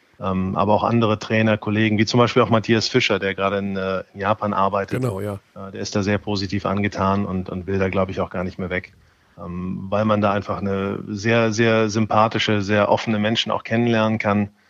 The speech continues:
Speaker 1: äh, wenn man dann mit ihnen reden kann, sei es per Dolmetscher oder man findet halt auch einen, der Englisch kann. Ähm, und insofern, ähm, ja, wäre es nicht, äh, mit dem, mit dem sehr, sehr großen, äh, Wermutstropfen von der Familie getrennt zu sein, dann könnte ich mir natürlich auch vorstellen, da wieder hinzugehen.
Speaker 2: Mhm.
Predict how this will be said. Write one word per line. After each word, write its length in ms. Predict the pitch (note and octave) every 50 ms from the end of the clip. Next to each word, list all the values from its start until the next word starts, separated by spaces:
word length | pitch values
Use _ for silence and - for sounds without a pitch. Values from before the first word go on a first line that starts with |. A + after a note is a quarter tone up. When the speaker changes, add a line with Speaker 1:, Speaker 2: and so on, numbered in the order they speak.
| _ _ _ _ _ _
Speaker 1:
äh, 160 | - G2+ G2 F#2
wenn 140 | F#2+ G#2+ A#2
man 160 | A2+ G#2+ G#2+
dann 140 | G2 G#2 A2+
mit 120 | G#2+ -
ihnen 160 | A2+ G#2 G2+
reden 300 | G2 G2 G2 G#2 G#2 G2+
kann, 340 | - G#2 G2+ G2 G2+ G2+ F#2
sei 160 | F2 F#2+ F#2
es 160 | F#2+ - -
per 160 | - - F#2 F2+
Dolmetscher 580 | G2 F#2+ F#2+ F#2+ F#2+ F#2 F#2 - - F#2+ F2+
oder 240 | F2+ F2 F2+ F2 F2
man 140 | F2+ F2+ F2+
findet 300 | - - G2 F#2+ F2+ -
halt 160 | F#2 F2 F#2
auch 100 | F2+ -
einen, 200 | - F2 E2+ F2
der 120 | F2 E2+
Englisch 280 | E2+ F2+ F2+ F2 - -
kann. 260 | - F#2 F#2 G2 F#2+ - _ _ _ _ _ _ _ _ _ _ _
Ähm, 580 | - F#2 F#2 F2+ F2 F2 F#2 F2+ F#2 F#2+ - -
und 240 | - - F#2+ F#2+ F#2
insofern, 680 | G2 G2 G#2+ G#2 - - G2+ G2 G2 F#2+ F#2+ F#2+ F#2 F#2
ähm, 420 | F2+ F2+ F#2 F#2+ F#2+ G2 G2 F#2 F#2 - _ -
ja, 260 | A2 G2+ F#2+ F#2+ F#2+ G2
wäre 300 | G#2 G#2 A2+ B2 B2+ C3
es 160 | B2 - -
nicht, 260 | B2+ A#2+ - - -
äh, 240 | - G#2 G#2+ G#2+ G#2
mit 260 | G#2 G#2 G#2+ A2 G#2+
dem, 320 | - G#2+ G#2+ G#2+ G#2 G#2 G#2
mit 100 | G2 -
dem 200 | A2 G#2 G#2 G2+
sehr, 260 | F#2 F#2 A2 A2+ A2+
sehr 160 | G#2+ A2 G#2+
großen, 480 | G#2 G#2 G#2 G#2 - - G#2 G2+ G2+ G2
äh, 280 | G2 F#2+ F#2+ G2 F#2+
Wermutstropfen 880 | F#2 G2+ G#2 G#2+ G#2+ G#2 - - - - G2 - - - G#2 G2+ G2 F#2
von 120 | G2 F#2+
der 80 | G2 F#2+
Familie 360 | - G2 G2+ G2+ G#2 G#2 G2+
getrennt 320 | G2 G2 - - G#2 G#2 -
zu 100 | - G2
sein, 300 | G2 G2 G2+ G2+ G2+ F#2+
dann 300 | F#2+ F#2 F#2 F#2 F#2 -
könnte 220 | - G2 F#2 F#2
ich 80 | F2+ -
mir 80 | F#2+
natürlich 300 | F#2+ F#2 - G2 F2+ -
auch 100 | F2+ F#2
vorstellen, 380 | - - F#2+ F2 - - F#2 F2+
da 100 | F2 E2+
wieder 140 | F2 F2+ E2+
hinzugehen. 440 | F#2 F#2+ - - - E2 D#2+ F#2 G#2+
Speaker 2:
Mhm. 380 | - F#2+ G#2+ G2+ F#2+ F#2+ G#2